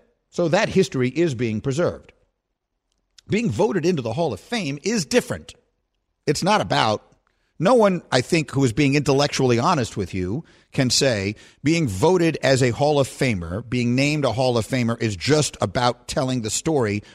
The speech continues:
of the history of the sport. It is the highest honor that you can grant upon a player. So I fully understand people whose position is, if you cheated while playing the game, I'm not bestowing upon you the highest honor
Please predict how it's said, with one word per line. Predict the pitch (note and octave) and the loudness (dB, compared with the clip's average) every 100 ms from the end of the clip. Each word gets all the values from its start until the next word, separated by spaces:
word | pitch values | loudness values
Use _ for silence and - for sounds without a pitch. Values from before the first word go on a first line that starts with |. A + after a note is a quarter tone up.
| - | -4
of | A2 | -2
the | A2 | -2
history | G2+ B2 - A#2+ | 0 -2 -2 -2
of | A#2 | 0
the | A#2+ | -2
sport. | - D3 D#2+ - _ _ _ _ | -2 -4 -4 -10 _ _ _ _
It | B2+ | -2
is | D3 | 0
the | C#3 | 2
highest | C3 C#3+ C#3 C#3 C3 - | 2 4 4 4 0 -4
honor | C3+ C3+ A2 F#2+ | -2 0 0 0
that | G#2 A2+ | 0 0
you | A#2+ | -2
can | A2 B2 | 0 -2
grant | B2 D#3 F#3 | 0 0 0
upon | B2 G2+ F2+ | -4 -4 -6
a | |
player. | E2 F#2 D#2 - _ _ _ _ _ _ _ _ _ _ | -6 -8 -8 -14 _ _ _ _ _ _ _ _ _ _
So | - D3+ | 0 4
I | G#3 | 4
fully | - - C#4 D4 D4 | 2 2 2 4 2
understand | G3+ G#3+ A3 F3 - - E3 B2+ G2+ G#2+ - | 2 2 2 0 -2 -2 0 0 -2 -4 -2
people | E3 D#3 E3+ | -2 0 0
whose | B2+ D3 | 2 0
position | - A#2+ D3 - G#2+ | 0 2 2 2 -2
is, | F2+ E2 - - _ _ _ _ _ _ _ - | -4 -10 -14 -16 _ _ _ _ _ _ _ -2
if | A#2+ | 0
you | C#3+ C4 | 2 0
cheated | - B3+ A#3+ A3 F#3+ | 0 -2 0 0 2
while | F3+ E3 | 2 2
playing | C3+ D#3 D3 C#3 C3 | 0 -2 0 -2 -2
the | A#2 | -2
game, | B2 G2+ E2+ F2 - _ _ _ - | -2 -2 -6 -16 -20 _ _ _ 0
I'm | D3 A3+ | 2 2
not | A3+ A3+ - | 2 2 2
bestowing | E3+ - F3+ D#3 | 0 0 0 0
upon | C3 G#2 A#2+ A#2 | 0 0 0 2
you | B2 | 2
the | A#2+ | 2
highest | A2+ D3+ C#3+ C#3 - | 2 2 2 0 -4
honor | C3 A#2+ G#2 F#2 | -4 -2 -4 -6